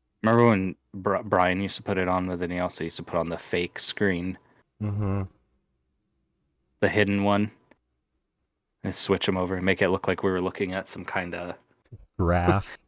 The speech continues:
Speaker 1: <laughs> look over something about our numbers.
Speaker 2: Yeah, some
Speaker 1: It's
Speaker 2: thing
Speaker 1: just
Speaker 2: about our
Speaker 1: some, like,
Speaker 2: numbers
Speaker 1: made up
Speaker 2: over
Speaker 1: shit.
Speaker 2: and over and over again. And then Anthony is, every once in a while, be like, "What's that?" "Shut up." Throw candy at this girl's head again and watch her turn, evolve into a,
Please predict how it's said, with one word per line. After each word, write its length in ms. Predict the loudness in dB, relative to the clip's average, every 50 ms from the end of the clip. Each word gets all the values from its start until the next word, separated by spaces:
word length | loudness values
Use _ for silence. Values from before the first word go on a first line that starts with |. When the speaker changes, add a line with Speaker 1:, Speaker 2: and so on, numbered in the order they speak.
| _ _
Speaker 1:
<laughs> 200 | _ _ _ 2
look 180 | 2 4 4
over 380 | 4 4 4 4 4 4 4 2
something 380 | 2 2 0 0 2 2 2
about 220 | 4 4 4 4 4
our 100 | 4 2
numbers. 420 | 2 0 -4 -2 0 2 4 6 8
Speaker 2:
Yeah, 240 | 8 8 8 6 6
some 220 | 4 4 2 2
Speaker 1:
It's 80 | 2 2
Speaker 2:
thing 160 | 2 4 4
Speaker 1:
just 200 | 6 6 6 6
Speaker 2:
about 200 | 6 6 6 6
our 80 | 6 6
Speaker 1:
some, 80 | 6 6
like, 140 | 4 4
Speaker 2:
numbers 260 | 4 4 4 4 4 2
Speaker 1:
made 140 | 2 2
up 100 | 4 4
Speaker 2:
over 80 | 4 4
Speaker 1:
shit. 380 | 4 4 4 6 6 6 6 4
Speaker 2:
and 100 | 2 2
over 320 | 2 2 2 4 4 2
and 120 | 2 2 2
over 320 | 2 0 0 0 0 0
again. 400 | 0 2 2 2 2 4 2 2
And 120 | 0 0 0
then 160 | 0 0 0
Anthony 420 | -2 -2 -4 -4 -2 0 2 2
is, 240 | 2 0 -2 -4 -6
every 180 | -2 0 0 2
once 200 | 2 0 0 0
in 60 | 0
a 40 | 0
while, 100 | 0 0
be 100 | 0 -2
like, 140 | -2 -4 -4 _
"What's 180 | -4 -2 0
that?" 280 | 0 0 0 0 -2 -4 _ _ _ _ _ _ _ _ _ _ _ _ _ _ _ _ _ _ _ _
"Shut 280 | -4 0 4 6 6
up." 280 | 8 8 8 8 6 2 _ _ _ _ _ _ _ _ _ _ _ _ _ _ _ _ _ _ _ _ _ _ _ _ _ _ _ -2
Throw 160 | 0 0 0
candy 460 | 0 0 0 2 2 4 4 2 2
at 100 | 2 2
this 140 | 0 -2 0
girl's 260 | 2 2 2 2 2
head 160 | 2 2 2
again 320 | 2 2 0 0 -2 -2 -2
and 160 | -4 -4 -4
watch 320 | -2 -4 -4 -4 -6 -8
her 80 | -8 -8
turn, 240 | -4 -2 -2 -2 -2
evolve 720 | -4 -2 -2 -2 0 0 2 2 4 4 4 2 2 2
into 280 | 0 -2 0 0 -2
a, 40 | -2